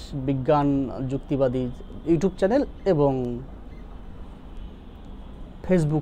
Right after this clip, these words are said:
থেকে। দেশ ও প্রবাসের ভাই ও আপুদের প্রতি রইল অনেক অনেক শ্রদ্ধা ও ভালোবাসা।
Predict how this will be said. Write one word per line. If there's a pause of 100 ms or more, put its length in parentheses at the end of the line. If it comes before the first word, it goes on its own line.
(120)
থেকে। (1400)
দেশ
ও
প্রবাসের
ভাই
ও
আপুদের
প্রতি
রইল
অনেক
অনেক
শ্রদ্ধা
ও
ভালোবাসা।